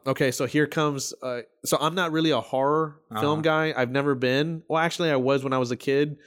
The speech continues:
Speaker 1: 'cause I didn't know any better. But now that I'm older, it's 'cause, like, it's just, it's not my type of genre.
Speaker 2: Yeah.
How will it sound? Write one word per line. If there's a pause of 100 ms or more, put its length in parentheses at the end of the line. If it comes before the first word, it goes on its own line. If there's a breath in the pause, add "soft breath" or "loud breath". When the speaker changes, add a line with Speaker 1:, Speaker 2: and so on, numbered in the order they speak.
(120 loud breath)
Speaker 1:
'cause
I
didn't
know
any
better.
But
now
that
I'm
older,
it's
'cause,
like,
it's
just,
it's
not
my
type
of
genre.
Speaker 2:
Yeah.